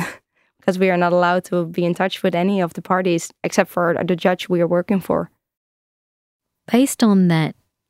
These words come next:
Speaker 2: which obviously sounds like a, a terrible miscarriage of justice, and the convicted fellow served four years, I think it was, and then he was released based on this new confession and new evidence.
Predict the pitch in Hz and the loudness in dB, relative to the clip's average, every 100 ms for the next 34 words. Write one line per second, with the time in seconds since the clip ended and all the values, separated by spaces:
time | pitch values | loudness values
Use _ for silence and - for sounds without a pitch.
0 | _ _ 427 - 196 165 165 160 - 147 | _ _ -20 -4 -2 0 0 0 -2 -2
1 | - 143 - 143 - 143 147 - - - | 0 -2 0 -2 0 -2 -2 -6 -6 -2
2 | 143 147 147 - 156 - 139 143 156 - | -2 -2 -4 -4 -4 0 0 0 -2 -4
3 | 156 - - - - - - _ _ - | -4 -2 -6 -6 -12 -14 -20 _ _ -2
4 | 160 151 147 147 - - - - _ _ | 0 2 0 -4 -12 -20 -20 -20 _ _
5 | - 170 170 156 151 156 - - 156 147 | -12 -4 0 2 0 -2 -4 0 0 0
6 | 143 - 147 147 143 - 139 151 - - | -4 -2 0 2 0 -2 -2 -4 -12 -6
7 | 143 135 147 151 127 135 127 139 - 208 | -2 0 0 -2 -4 -4 -4 -6 -6 -8
8 | - - _ _ _ _ - 156 143 143 | -10 -12 _ _ _ _ -2 0 0 0
9 | - 160 _ - 143 147 - 131 135 - | 0 -4 _ 0 0 0 -2 -2 0 -2
10 | - - - - _ - 131 - - 135 | -6 -8 -14 -20 _ -4 -4 -4 -2 -2
11 | 143 - 139 - 139 147 - 147 143 139 | -2 -2 -2 -2 -2 -2 -2 -2 0 0
12 | 139 143 - 113 110 - - | 0 -2 -4 -4 -6 -10 -20